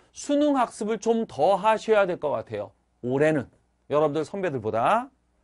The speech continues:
요거 잘 신경 쓰시고, 그래서 삼월 학평, 삼월 이십팔 일 날 보죠. 이것도 대비 좀 하시고,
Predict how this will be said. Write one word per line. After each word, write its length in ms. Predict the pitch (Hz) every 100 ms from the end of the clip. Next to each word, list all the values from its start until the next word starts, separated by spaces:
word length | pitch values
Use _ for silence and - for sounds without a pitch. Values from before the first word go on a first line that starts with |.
| _ _ -
요거 160 | 143
잘 160 | 139 135
신경 240 | 151 156
쓰시고, 360 | 131 135 110 139
그래서 500 | 147 127 165 127 - _ _ _ _
삼월 400 | - - 240 262
학평, 420 | 240 - 185 120 _ _
삼월 280 | - 202 180
이십팔 300 | 143 - 170
일 40 |
날 160 | 160 151
보죠. 580 | 123 123 123 156 226 262 _ -
이것도 280 | 139 160
대비 260 | - 143 139
좀 120 | 135
하시고, 580 | 151 147 143 196 220